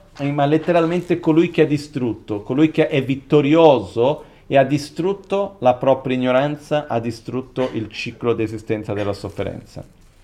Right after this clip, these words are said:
Però in questo caso il sutra, ossia la perfe-, il sutra della perfezione della saggezza o della saggezza che va al di là,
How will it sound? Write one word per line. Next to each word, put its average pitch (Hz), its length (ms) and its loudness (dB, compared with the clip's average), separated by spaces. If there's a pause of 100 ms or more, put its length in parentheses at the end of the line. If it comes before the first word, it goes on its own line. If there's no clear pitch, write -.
(640)
Però 285 160 2
in 165 80 4
questo 233 280 4
caso 180 760 4
il 190 200 -4
sutra, 190 460 -4
ossia 175 320 4
la 208 200 6
perfe-, - 340 -2
il 160 180 0
sutra 254 680 -2
della 160 760 4
perfezione 156 840 0
della 147 180 6
saggezza 120 920 -2
o 190 180 6
della 135 300 2
saggezza 147 680 -2
che 147 160 -4
va 139 120 2
al 131 180 2
di 170 80 -2
là, 175 380 0